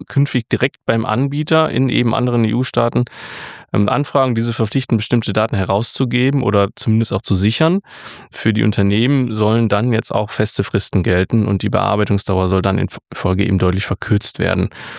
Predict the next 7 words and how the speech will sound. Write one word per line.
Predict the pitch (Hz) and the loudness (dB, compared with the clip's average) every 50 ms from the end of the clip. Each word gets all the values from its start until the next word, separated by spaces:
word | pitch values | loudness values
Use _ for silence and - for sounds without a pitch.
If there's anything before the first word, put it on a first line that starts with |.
| - - - _ | -20 -20 -20 _
Teils | - - 98 95 101 104 101 - - - - | -4 -2 0 0 2 0 0 -2 -6 -6 -4
langwierige | - 101 101 104 110 101 101 101 98 98 90 90 82 | -2 0 2 2 2 2 2 2 2 2 2 2 2
Rechtshilfeverfahren | 104 110 113 - - - - 117 110 107 107 98 - 104 98 - - 98 98 95 95 95 92 92 101 | 0 -2 -2 -4 -4 0 0 0 2 0 -2 -2 -2 -2 -2 -2 -2 0 0 2 2 2 0 0 -2
sollen | - - 92 90 92 90 87 | -2 -2 0 2 2 0 0
dann | - - - | 0 -2 -4
somit | - - 92 90 92 - | -4 -4 -4 -4 -4 -4
entfallen. | 90 87 - - - 92 87 85 85 | -6 -6 -6 -4 -2 0 2 2 0